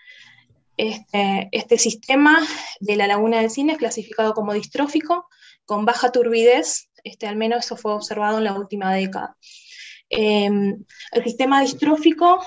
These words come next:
se clasifica como tal, eh, por la presencia de la materia orgánica, este, cromofórica disuelta,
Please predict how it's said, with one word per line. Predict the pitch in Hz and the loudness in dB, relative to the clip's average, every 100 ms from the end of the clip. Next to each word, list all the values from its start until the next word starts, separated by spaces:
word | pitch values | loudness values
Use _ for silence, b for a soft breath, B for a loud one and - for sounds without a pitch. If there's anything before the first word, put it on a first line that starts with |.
| - | -8
se | - 494 | -4 -2
clasifica | 226 240 - _ 262 | -2 -6 -10 _ -4
como | 247 226 - | -2 -4 -2
tal, | 302 330 294 | 2 2 2
eh, | 220 208 202 | 0 0 -6
por | - 220 | -4 -4
la | 208 | -4
presencia | 220 247 262 - 262 | -6 -4 -2 -2 -4
de | 220 190 190 | -2 -2 -2
la | 196 | -4
materia | 196 202 220 226 226 208 b b b _ | -6 -4 -2 0 0 -2 b b b _
orgánica, | 208 208 226 233 226 220 208 196 - | -8 -2 0 0 0 2 2 0 -4
este, | 196 - 208 190 | -12 -10 -8 -4
cromofórica | 202 202 202 - 220 226 208 | -2 -2 -4 0 0 0 -2
disuelta, | 208 - 254 269 269 330 | -2 0 2 2 2 -2